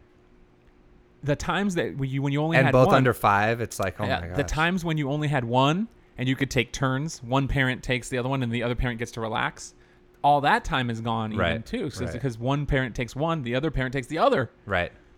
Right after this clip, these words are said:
Speaker 1: There's no relaxation time. It's all
Speaker 2: You're either, you're either
Speaker 1: work.
Speaker 2: go, go, go at work or sleeping.
Speaker 1: Yeah, it's just work, work, work, work, work.
Speaker 2: Okay.
Speaker 1: It's fulfilling work.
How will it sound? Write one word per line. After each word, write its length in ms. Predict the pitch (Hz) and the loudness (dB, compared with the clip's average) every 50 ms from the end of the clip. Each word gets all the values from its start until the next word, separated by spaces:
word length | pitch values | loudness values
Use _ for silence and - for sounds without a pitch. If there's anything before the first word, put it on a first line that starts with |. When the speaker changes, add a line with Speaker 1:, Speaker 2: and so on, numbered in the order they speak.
| - | -12
Speaker 1:
There's 120 | - 127 120 | -10 -6 -4
no 300 | 127 135 160 170 185 185 | 0 4 6 8 8 6
relaxation 720 | 170 165 160 151 139 131 123 - - 123 117 107 - 101 104 | 6 4 2 2 2 0 0 -2 -4 -4 -4 -4 -6 -10 -12
time. 260 | - - - 58 - - - _ _ - _ - - - - | -12 -12 -14 -14 -16 -20 -20 _ _ -20 _ -20 -20 -18 -18
It's 160 | 123 - - - - | -18 -18 -16 -8 -4
all 680 | 135 143 147 151 156 160 156 156 156 156 156 147 - - - - - - - - - - - - | -2 0 2 4 4 4 4 4 2 2 0 -4 -6 -12 -20 -20 -20 -20 -20 -20 -20 -18 -4 2
Speaker 2:
You're 140 | 120 131 | 4 6
either, 280 | 131 135 127 131 120 120 | 6 8 8 6 6 4
you're 200 | - 113 123 135 | 4 2 2 4
either 140 | 131 120 120 | 4 6 6
Speaker 1:
work. 120 | 123 127 143 | 6 8 10
Speaker 2:
go, 140 | 143 147 | 10 10
go, 180 | 156 156 156 151 | 10 8 6 8
go 480 | 143 147 143 147 143 139 135 117 - - - | 8 8 8 8 8 6 4 2 -2 -2 4
at 220 | 120 120 135 123 120 | 8 8 8 8 8
work 320 | 123 117 113 110 - - | 6 4 4 4 2 -2
or 100 | 107 101 | -4 -4
sleeping. 440 | 92 - - 98 90 - 80 80 80 - - _ _ _ _ _ _ _ _ | -4 -2 -4 -4 -4 -6 -10 -14 -16 -18 -20 _ _ _ _ _ _ _ _
Speaker 1:
Yeah, 200 | - 131 113 95 - | -4 -4 -4 -4 -4
it's 140 | - 127 120 | -6 -10 -6
just 180 | - 143 123 113 | -6 -6 -6 -6
work, 360 | 113 113 123 147 156 143 - | -4 0 2 2 2 0 -2
work, 320 | 127 117 131 131 127 - | -4 -2 0 0 0 -2
work, 400 | - 117 110 113 123 123 113 - | -4 -4 -2 0 0 0 -2 -4
work, 360 | 101 107 110 113 117 113 - - | -10 -10 -6 -6 -6 -6 -6 -10
work. 400 | 113 113 110 95 - - - - - _ _ _ _ _ _ _ - _ _ - | -12 -10 -10 -10 -12 -16 -20 -20 -20 _ _ _ _ _ _ _ -20 _ _ -14
Speaker 2:
Okay. 220 | - 131 - - | -14 -6 0 2
Speaker 1:
It's 120 | 208 - - | 2 2 2
fulfilling 560 | - 139 123 - - - 226 170 131 117 110 | -2 -4 -4 -2 0 0 2 2 0 -2 -4
work. 300 | 107 117 120 104 - - | -6 -6 -8 -8 -10 -14